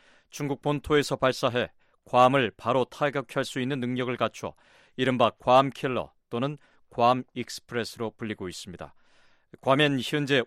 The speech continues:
오천 명의 미군 병력이 주둔하고 있습니다. 미군은 둥펑 이십육과 같은 미사일 공격을 방어하기 위해서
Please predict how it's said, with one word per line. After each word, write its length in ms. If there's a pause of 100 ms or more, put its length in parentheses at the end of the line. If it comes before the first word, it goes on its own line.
오천 360
명의 220
미군 320
병력이 360
주둔하고 460
있습니다. 440 (680)
미군은 420
둥펑 360
이십육과 500
같은 320
미사일 340
공격을 380
방어하기 540
위해서 420